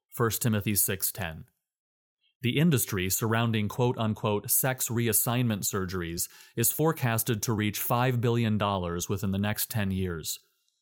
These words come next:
According to a recent report from Grandview Research obtained by the Daily Wire, the sector is growing at more than eleven percent per year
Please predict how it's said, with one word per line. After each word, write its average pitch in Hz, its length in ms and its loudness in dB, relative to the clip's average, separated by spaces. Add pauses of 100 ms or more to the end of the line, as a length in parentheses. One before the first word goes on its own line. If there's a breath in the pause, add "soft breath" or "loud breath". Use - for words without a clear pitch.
(380)
According 139 380 2
to 120 120 2
a 110 60 2
recent 127 340 2
report 110 440 0
from 107 140 0
Grandview 113 540 2
Research 104 640 -2 (180 loud breath)
obtained 117 420 0
by 107 180 0
the 98 100 -4
Daily 110 280 0
Wire, 92 480 -2 (300 loud breath)
the 110 80 -6
sector 151 460 0
is 120 120 2
growing 120 460 0
at 110 80 -2
more 110 240 2
than 104 140 -2
eleven 120 420 2
percent 113 500 0
per 135 240 0
year 113 460 0